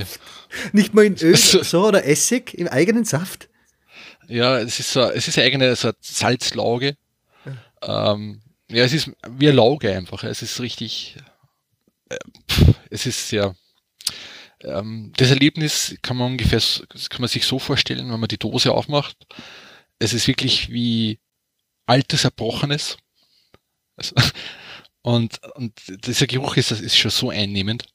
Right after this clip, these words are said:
Speaker 2: Also ich kann's mit dem Fisch nicht im selben Zimmer aushalten. Und,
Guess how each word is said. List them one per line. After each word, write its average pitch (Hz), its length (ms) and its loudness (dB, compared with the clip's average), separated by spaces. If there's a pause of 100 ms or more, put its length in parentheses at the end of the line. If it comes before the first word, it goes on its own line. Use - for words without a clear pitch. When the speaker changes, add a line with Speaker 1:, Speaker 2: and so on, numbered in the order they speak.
(200)
Speaker 2:
Also - 340 -8 (180)
ich - 120 -20
kann's - 500 -4
mit 120 220 -10
dem 120 80 -4
Fisch - 300 2
nicht - 260 -4
im 117 80 -8
selben 113 320 0
Zimmer 110 220 -2
aushalten. - 520 -4 (600)
Und, 107 600 -4